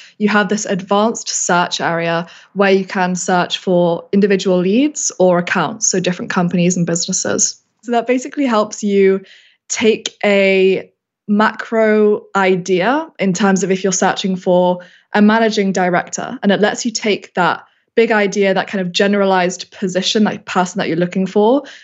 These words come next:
and break it down into all these different attributes and characteristics, whether it's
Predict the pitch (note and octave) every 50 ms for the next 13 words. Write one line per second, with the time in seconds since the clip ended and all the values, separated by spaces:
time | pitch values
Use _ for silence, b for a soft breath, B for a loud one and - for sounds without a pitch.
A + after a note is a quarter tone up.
0 | B B - G3+ G3+ F#3+ F3+ G3+ G3+ G#3 G#3 G#3+ G#3+ A3+ - F3+ - G3 F#3+ F#3+
1 | F#3+ F#3 F#3+ F3+ F#3 - - G3 G#3 G#3+ A3 G#3+ G#3+ - - G#3 G3 - - F3+
2 | - - D3 - - - F#3+ F#3 - - - F#3+ F#3 - F#3+ - - - - F3
3 | F#3 F#3 - - F#3+ - - - - - F#3 E3+ F3 F3 F3 - - - - -